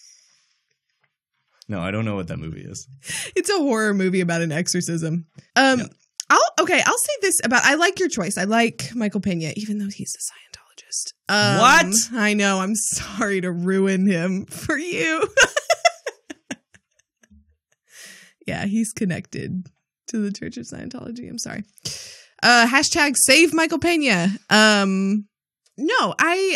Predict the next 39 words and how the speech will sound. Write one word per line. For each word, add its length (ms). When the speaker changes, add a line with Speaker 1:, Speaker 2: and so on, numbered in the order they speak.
Speaker 2:
I 180
think 200
he's 200
great 280
because 260
he 200
is 140
that 200
sort 180
of 200
odd 540
mix 440
of, 340
like, 260
you 120
would 180
watch 420
him 360
in 400
End 200
of 100
Watch 540
where 100
he's, 220
you 220
know, 260
a 80
cop 540
doing 240
a 60
very 180
difficult 720
job, 580
very, 600
like, 420
very 220
masculine, 840
very 160
macho, 640